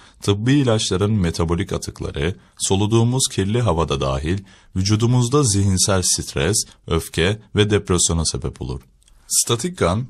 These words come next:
yani durgun ya da sıkışık kan, hücre, doku ve organlar için gerekli olan oksijeni, besinleri, suyu, mineralleri, vitaminleri, enzimleri ulaştıramaz.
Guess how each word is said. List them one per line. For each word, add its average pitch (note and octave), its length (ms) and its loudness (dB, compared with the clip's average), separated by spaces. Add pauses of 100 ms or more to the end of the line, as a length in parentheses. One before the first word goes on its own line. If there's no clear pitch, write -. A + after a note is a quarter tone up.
(200)
yani G2 340 2
durgun F#2 360 2
ya F#2+ 120 2
da E2+ 100 2
sıkışık - 440 -2
kan, F2+ 320 -2 (320)
hücre, G#2 480 2 (240)
doku E3 440 2 (140)
ve A2 100 6
organlar F#2+ 500 4
için E2 200 0
gerekli E2 400 0
olan D2 180 0
oksijeni, C#2+ 680 -4 (140)
besinleri, F2+ 840 2
suyu, D#2+ 640 0
mineralleri, F#2+ 960 0
vitaminleri, D#2 880 -2
enzimleri G2+ 600 2
ulaştıramaz. D2+ 760 -2